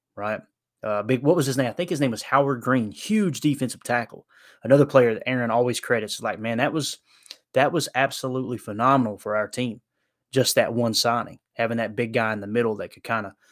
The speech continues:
clog those, uh, those running lanes and, and be a, an impact player and for really cheap, you know?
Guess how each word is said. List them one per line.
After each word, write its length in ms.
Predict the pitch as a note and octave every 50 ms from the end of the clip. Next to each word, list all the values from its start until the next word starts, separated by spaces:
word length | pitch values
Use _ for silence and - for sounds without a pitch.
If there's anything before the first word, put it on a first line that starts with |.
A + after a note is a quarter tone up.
| _ _ _
clog 300 | - - C3 A#2+ A#2+ A2
those, 300 | B2 A#2+ A#2 A2+ G#2 G#2
uh, 160 | A2 G#2+ G2
those 240 | G#2 A#2+ A#2+ A2 G2+
running 300 | A#2+ B2 B2 A#2+ A#2 A2+
lanes 400 | A2 A2+ A2+ A2+ A2+ A2 G2+ A2
and, 140 | G#2+ G#2 -
and 200 | G#2+ G#2+ G#2 G#2
be 180 | A#2 A#2 A2+
a, 120 | G#2+ G#2 -
an 160 | - A2 A2
impact 480 | G2 A#2+ B2+ B2 A2+ - A2+ G#2+ - -
player 380 | - B2 B2 B2+ B2 A#2 A2 A2
and 180 | G#2+ G#2 G2
for 120 | - G#2+ G#2
really 240 | A2 B2+ C3 B2+ A2+
cheap, 400 | - - - D3+ A#2 - _ _
you 140 | - A2 G#2+
know? 220 | G#2+ G#2+ A2+ A2+